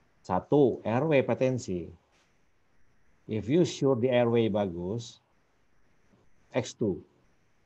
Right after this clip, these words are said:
Dan airway itu kan terbagi dua kan, jangan lupa. Pengaruh dari apa? Consciousness, sama, jangan lupa, tracheomalacia. Saya hampir melakukan penelitian waktu itu, ternyata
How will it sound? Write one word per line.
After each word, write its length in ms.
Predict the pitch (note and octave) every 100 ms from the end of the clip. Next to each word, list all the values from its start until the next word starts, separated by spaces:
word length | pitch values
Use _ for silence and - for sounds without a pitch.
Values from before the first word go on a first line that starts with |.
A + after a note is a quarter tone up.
| _ _ -
Dan 240 | F#2+ F#2 -
airway 400 | G#2 G2 G#2 G2
itu 100 | A#2+
kan 240 | F#3 F#3
terbagi 320 | B2+ A2 G#2+
dua 240 | A2+ D#3+ A#2+
kan, 240 | A2+ E3+
jangan 240 | A#2+ G#2
lupa. 220 | C3+ B2 G#2 B2 _ _ _ _ _ _ _ _ _ _ _ _ _
Pengaruh 400 | - A#2 A2+ A2+
dari 160 | G#2+ G#2+
apa? 240 | G#2 F2+
Consciousness, 880 | - G2 F#2+ G2+ - F#2+ C#3 F3+ - _ _ _ _ _ _ _ _ _ -
sama, 560 | G2 F2+ F#2+ A#2+ G3 F#3+ - _ _ _ G#2
jangan 180 | A2 C3+
lupa, 180 | D3 A#2 A#2+ - _ -
tracheomalacia. 1000 | A2 A2+ B2 B2 A#2 A#2+ A#2 - A#2+ F#2 _ _ _ _ _ _ _ _ _ _ _ _ _ _ _ -
Saya 160 | D3
hampir 240 | C3 B2 A#2
melakukan 240 | A#2 A#2+
penelitian 400 | A2 A2+ C#3+ B2
waktu 160 | A2+ G#2+
itu, 40 |
ternyata 480 | G#2+ G#2+ A#2 C3 D3+